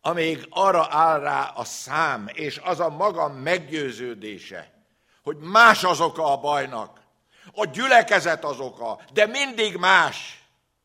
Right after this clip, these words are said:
addig a vihar csak fokozódik. Minden összefüggésben csak fokozódik. Mert minden ember a másikat okolja.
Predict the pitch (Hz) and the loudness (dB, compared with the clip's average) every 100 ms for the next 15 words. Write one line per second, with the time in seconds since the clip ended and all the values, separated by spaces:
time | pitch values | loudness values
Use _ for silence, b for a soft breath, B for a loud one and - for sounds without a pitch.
0 | _ _ _ _ _ _ _ _ 107 92 | _ _ _ _ _ _ _ _ -16 -14
1 | 98 85 82 127 101 82 78 - 73 - | -16 -16 -14 -12 -12 -14 -14 -16 -18 -16
2 | 92 82 76 73 73 78 _ _ _ _ | -16 -16 -16 -18 -20 -20 _ _ _ _
3 | _ _ _ _ _ 294 185 147 131 - | _ _ _ _ _ -18 -8 -6 -6 -6
4 | 113 110 90 95 90 90 _ 180 160 139 | -10 -10 -16 -16 -18 -20 _ -6 -4 -6
5 | 127 113 95 87 80 76 _ _ b b | -8 -10 -14 -16 -18 -20 _ _ b b
6 | b b b 135 185 180 180 277 262 208 | b b b -6 -4 -4 -8 -10 -6 -2
7 | 190 214 214 196 185 180 208 226 - 175 | 2 2 4 2 2 6 8 8 6 -2
8 | 190 - 165 147 135 120 107 87 _ | -4 -2 -6 -4 -4 -2 -6 -8 _